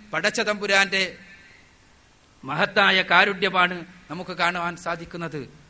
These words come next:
പരിശുദ്ധ ഖുർആനിലെ മുപ്പത്തിനാലാമത്തെ അധ്യായം സൂറത്തു സബയിലെ ഇരുപത്തെട്ടാമത്തെ വചനത്തിലൂടെ പരിശുദ്ധ ഖുർആൻ വളരെ കൃത്യമായി തന്നെ പഠിപ്പിച്ചു ഈ കാര്യം. താങ്കളെ നാം നിയോഗിച്ചിട്ടുള്ളത് മുഴുവൻ മനുഷ്യർക്കും വേണ്ടിയാണ്.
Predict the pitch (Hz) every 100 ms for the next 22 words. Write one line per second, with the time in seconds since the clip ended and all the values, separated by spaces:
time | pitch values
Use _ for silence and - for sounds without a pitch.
0 | - 143 165 170 175 175 180 175 170 185
1 | 180 175 180 180 180 165 175 175 175 175
2 | - - - - - 196 208 190 196 185
3 | 190 190 185 196 190 185 185 185 185 180
4 | 185 185 180 180 180 185 190 180 - 180
5 | 175 175 156 - - - 143 202 202 170
6 | 180 170 170 175 160 175 165 170 - 151
7 | - 160 160 165 160 156 131 - - -
8 | - - - 156 190 196 185 185 175 190
9 | 185 180 185 185 185 185 175 180 - -
10 | - 165 196 190 180 196 220 233 196 196
11 | 175 170 175 165 160 156